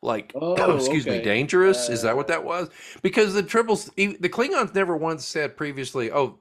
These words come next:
Speaker 1: they, th-, they were a menace because they ate everything, and they, and, and they just
Speaker 2: Yeah.
Speaker 1: destroyed the ecosystem,
Speaker 2: Mm-hmm.
Speaker 1: not because they attacked." So when that happened, I was like,
Speaker 2: Yeah, that,
Speaker 1: Uh, that,
Speaker 2: maybe,
Speaker 1: yeah.
Speaker 2: maybe they're weaponized tribbles by
Speaker 1: That's
Speaker 2: there
Speaker 1: what,
Speaker 2: being
Speaker 1: yeah.
Speaker 2: Yeah, yeah, yeah. Could
Speaker 1: Okay.
Speaker 2: be, yeah.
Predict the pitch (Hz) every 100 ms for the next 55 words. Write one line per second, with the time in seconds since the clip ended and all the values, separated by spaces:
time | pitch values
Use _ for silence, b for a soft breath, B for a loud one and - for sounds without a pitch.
0 | _ 117 117 B B B 156 165 151 160
1 | 143 127 156 233 190 160 139 143 123 123
2 | 135 151 139 90 85 85 90 82 82 117
3 | - 123 107 107 104 - 123 110 123 113
4 | 110 98 - 113 98 127 127 120 143 139
5 | 120 135 160 117 - 101 98 135 170 -
6 | 117 104 85 - 123 101 - - B B
7 | 165 151 147 160 165 147 135 123 113 117
8 | 107 _ _ _ 120 131 127 147 113 101
9 | 262 165 196 151 175 156 165 151 143 135
10 | 156 - 117 98 92 - - 123 104 95
11 | - - 107 104 170 160 156 113 185 147
12 | - 117 120 87 113 113 90 - 117 95
13 | 78 151 143 123 90 110 107 - 110